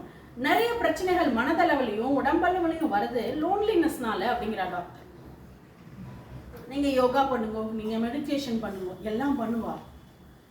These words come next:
எல்லாம் பண்ணிட்டு இருப்பா, பத்து வருஷம், அஞ்சு வருஷம் பண்றேன்பா,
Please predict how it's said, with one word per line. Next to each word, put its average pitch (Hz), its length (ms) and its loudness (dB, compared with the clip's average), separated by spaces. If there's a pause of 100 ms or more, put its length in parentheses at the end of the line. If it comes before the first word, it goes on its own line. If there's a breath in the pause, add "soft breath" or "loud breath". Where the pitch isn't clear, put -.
(480)
எல்லாம் 294 760 4
பண்ணிட்டு 294 260 4
இருப்பா, 226 200 -4
பத்து 240 280 -4
வருஷம், 311 280 -4
அஞ்சு 226 200 -2
வருஷம் 302 320 -4
பண்றேன்பா, 208 500 -4